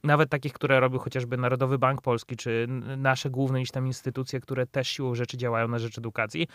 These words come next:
Coraz więcej firm to po prostu robi, bo też ma świadomość, że wykształcony klient to często jest lepszy klient, więc nawet spółki giełdowe uczą inwestować, spółki finansowe uczą lepiej spłacać kredyty, czy,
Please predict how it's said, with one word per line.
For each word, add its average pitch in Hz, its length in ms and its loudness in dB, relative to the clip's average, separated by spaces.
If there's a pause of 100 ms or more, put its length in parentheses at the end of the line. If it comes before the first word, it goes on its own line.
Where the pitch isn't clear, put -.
(200)
Coraz 180 260 4
więcej 165 260 0
firm 165 300 6
to 123 120 0
po 113 120 -2
prostu 107 340 -2
robi, 107 260 -2
bo 135 140 -2
też 139 240 -2
ma 135 80 -2
świadomość, 127 520 0
że 117 200 0
wykształcony 123 720 -2
klient 143 400 -2 (300)
to 180 100 -2
często 156 320 2
jest 143 160 0
lepszy 127 300 2
klient, 101 380 2
więc 120 300 -4
nawet 123 220 0
spółki 156 360 0
giełdowe 131 580 4
uczą 113 280 -2
inwestować, 123 680 0
spółki 110 340 -8
finansowe 151 720 2 (320)
uczą 135 300 2
lepiej 120 280 0
spłacać 131 420 2
kredyty, 135 540 -2
czy, - 160 -4